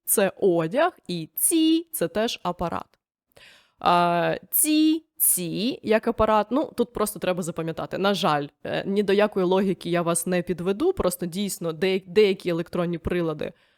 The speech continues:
в складі є в нас слово «ці», а в деяких електронних приладах, е, у складі слова є слово «ці». Ну, тут, тут, тут тільки запам'ятовувати, тут, на жаль, е, м, не знайдемо ми ніякої закономірності.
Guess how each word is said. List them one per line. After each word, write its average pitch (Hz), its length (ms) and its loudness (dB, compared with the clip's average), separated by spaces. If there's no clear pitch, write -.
в 151 160 -10
складі 165 720 0
є 170 200 0
в 156 60 -4
нас 156 160 -6
слово 151 380 -4
«ці», 294 500 0
а 160 240 2
в 143 100 -6
деяких 214 560 6
електронних 170 500 -2
приладах, 285 800 0
е, 156 380 -6
у 165 60 -8
складі 180 460 0
слова 170 460 -2
є 147 140 -8
слово 160 340 -4
«ці». - 360 -4
Ну, 208 260 0
тут, 214 180 -4
тут, 214 220 -4
тут 233 160 -2
тільки 180 280 -4
запам'ятовувати, 151 800 -8
тут, - 200 -10
на 160 100 -2
жаль, 156 240 -2
е, 156 120 -4
м, 151 1160 -6
не 180 100 2
знайдемо 160 520 0
ми 156 120 -6
ніякої 151 380 -6
закономірності. 156 840 -6